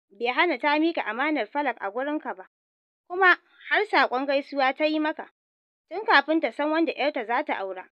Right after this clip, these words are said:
ta ba shi amanar dukiyarta. Don haka, ina so ka dubi girman Allah, ka riƙe amanar da aka baka.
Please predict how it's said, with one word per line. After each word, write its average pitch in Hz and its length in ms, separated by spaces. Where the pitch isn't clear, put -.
ta 302 100
ba 339 180
shi 330 120
amanar 247 500
dukiyarta. 214 580
Don 339 220
haka, 381 280
ina 370 300
so 330 160
ka 262 140
dubi 220 280
girman 302 420
Allah, 294 280
ka 254 100
riƙe 403 240
amanar 262 460
da 208 80
aka 247 260
baka. 208 360